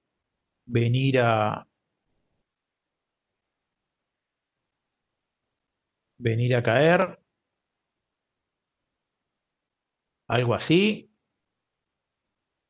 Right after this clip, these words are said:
y después una vela impulsiva al alza, algo hacer, algo así.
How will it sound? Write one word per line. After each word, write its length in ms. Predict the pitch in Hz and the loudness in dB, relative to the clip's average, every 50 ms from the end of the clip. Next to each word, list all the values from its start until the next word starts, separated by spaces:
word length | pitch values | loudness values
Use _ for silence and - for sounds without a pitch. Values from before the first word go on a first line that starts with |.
| _ _ _ _ _ _ _ | _ _ _ _ _ _ _
y 180 | - 117 117 113 | -2 -2 0 0
después 360 | 107 110 123 131 131 120 - | 0 0 0 0 0 0 -2
una 200 | 131 117 110 110 | -2 0 0 0
vela 280 | 117 127 135 147 143 | 0 0 0 0 0
impulsiva 1000 | 131 117 107 113 107 104 101 - - 131 131 139 143 143 143 147 151 139 135 - _ _ _ _ _ _ _ _ _ _ _ _ _ _ _ _ _ - | 0 -2 -4 -4 -6 -6 -6 -4 -4 -2 -2 0 0 0 0 0 -2 -4 -8 -14 _ _ _ _ _ _ _ _ _ _ _ _ _ _ _ _ _ -6
al 180 | 113 110 113 127 | -4 -2 0 2
alza, 580 | 135 143 139 - - 151 151 156 156 - - _ _ _ _ _ _ _ _ _ _ _ _ _ _ _ _ _ _ _ _ _ - | 2 0 0 0 0 0 0 0 -2 -6 -12 _ _ _ _ _ _ _ _ _ _ _ _ _ _ _ _ _ _ _ _ _ -2
algo 240 | 120 127 127 123 117 | 0 0 2 2 0
hacer, 240 | - - 127 110 | 2 2 2 2
algo 180 | 117 117 113 107 | 2 2 2 0
así. 300 | 92 - 151 147 117 | 0 0 0 0 0